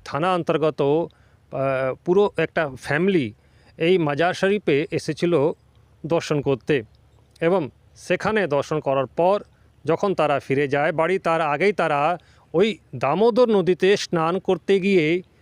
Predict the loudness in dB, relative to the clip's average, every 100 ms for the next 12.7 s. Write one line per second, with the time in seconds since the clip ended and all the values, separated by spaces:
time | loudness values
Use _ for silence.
0 | _ _ _ _ -14 0 2 4 2 2
1 | 0 -2 _ _ _ -6 -2 -2 -4 _
2 | _ -4 -2 0 0 2 2 0 0 0
3 | -2 0 0 0 0 -2 0 -2 0 -2
4 | -4 _ _ -14 -4 -2 -2 0 0 2
5 | 0 0 -2 -2 -2 0 2 2 0 -4
6 | _ _ -6 -2 -2 -2 -4 0 2 4
7 | 2 2 0 0 -2 -2 -2 -2 0 0
8 | 0 -6 -20 -20 -4 2 4 4 2 -2
9 | 0 2 2 0 2 2 2 0 0 2
10 | 4 4 2 2 2 2 -2 -10 -20 -16
11 | -4 2 2 4 2 2 0 2 0 2
12 | 2 2 2 2 2 0